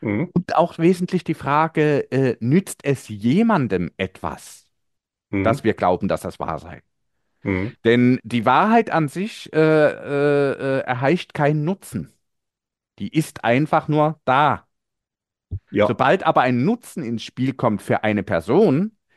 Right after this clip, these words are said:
Speaker 2: ist es schon wieder ego-verzerrt und es ist hochwahrscheinlich, dass das, was die Person uns glauben machen will, nicht der Wahrheit entspricht.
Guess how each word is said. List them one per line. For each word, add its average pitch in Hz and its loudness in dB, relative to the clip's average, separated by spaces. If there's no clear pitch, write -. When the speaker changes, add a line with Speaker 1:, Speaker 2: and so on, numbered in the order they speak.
Speaker 2:
ist 147 -2
es 214 0
schon 180 -4
wieder 156 0
ego-verzerrt 180 -2
und 127 -6
es 107 -6
ist 104 -8
hochwahrscheinlich, 143 0
dass - -2
das, 127 -4
was 131 -4
die 110 -8
Person 107 0
uns 98 -6
glauben 160 2
machen 123 -2
will, 117 -2
nicht 98 -6
der 117 -2
Wahrheit 101 -2
entspricht. - -16